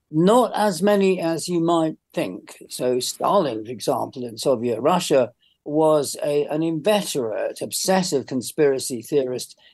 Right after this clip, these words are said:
Everything that went wrong in Stalin's Russia, he ascribed to the evil machinations of traitors and saboteurs, a lot of whom, of course, were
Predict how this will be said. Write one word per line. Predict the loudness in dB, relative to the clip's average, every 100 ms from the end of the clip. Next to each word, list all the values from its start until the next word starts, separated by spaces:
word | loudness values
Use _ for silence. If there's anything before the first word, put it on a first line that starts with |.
| 0
Everything | 4 4 4 2 0
that | 0 2
went | 0 0
wrong | 2 4 4 4 0
in | -6
Stalin's | -6 -2 -2 -2 -4 -2
Russia, | -2 -2 -4
he | -2 0 0
ascribed | 0 0 0 0 -2 -8
to | -6
the | -6
evil | 0 2 2 0
machinations | -2 -6 -6 -6 -6 -8 -10 -10 -14 -20 _ _
of | 0 0 -2
traitors | 0 2 2 0 -4 -6 -10 -16
and | -10 -8 -8 -4
saboteurs, | -2 -2 -4 0 2 2 -2 -8 -14 _ _ _ -20 -8
a |
lot | 0 4 6 6
of | 4
whom, | 2 2 0
of | -4
course, | -6 -6 -4
were | 0 2 2